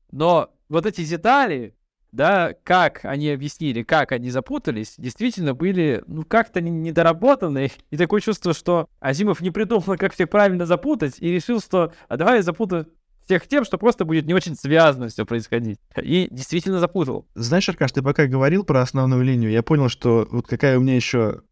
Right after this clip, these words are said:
Speaker 2: пришла ассоциация и претензия к этой основной линии, и тому, как, наверное, это, это будет сейчас продолжение того, что я говорил, что вот ни одного вертолёта не взорвали у меня в кадре, значит, как бы неинтересно. Ты всё правильно говоришь, но вот в-, что скучного в этой основной линии?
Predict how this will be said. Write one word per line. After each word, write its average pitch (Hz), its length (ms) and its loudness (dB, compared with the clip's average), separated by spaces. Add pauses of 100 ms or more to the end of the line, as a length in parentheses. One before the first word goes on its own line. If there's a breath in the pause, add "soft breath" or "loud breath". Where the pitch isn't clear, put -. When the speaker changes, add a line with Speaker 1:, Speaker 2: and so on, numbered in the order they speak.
(200)
Speaker 2:
пришла 117 360 2
ассоциация 135 520 -2
и 104 60 0
претензия 127 500 0
к - 80 -2
этой 101 180 0
основной 110 360 0
линии, 101 440 -2
и 110 80 -4
тому, 123 260 0
как, 117 260 -6 (240)
наверное, 123 260 2
это, 120 180 -4
это 131 140 0
будет 123 160 2
сейчас 123 100 -8
продолжение 123 680 2
того, 113 220 0
что - 160 -2
я 107 60 0
говорил, 113 280 2
что 110 140 -2
вот 107 100 -2
ни 120 60 0
одного 117 280 2
вертолёта 120 520 2
не 110 80 -2
взорвали 120 540 2
у 98 40 -2
меня 107 160 0
в - 60 -8
кадре, 101 320 0
значит, 135 260 0
как 123 160 -2
бы 127 100 2
неинтересно. 120 840 0 (180)
Ты 170 80 -2
всё 160 180 0
правильно 151 360 2
говоришь, 123 560 0 (180)
но 139 180 2
вот 147 180 0
в-, 147 120 -6 (160)
что - 220 -4
скучного 165 560 -2
в - 20 2
этой 147 220 2
основной 135 420 0
линии? 110 480 0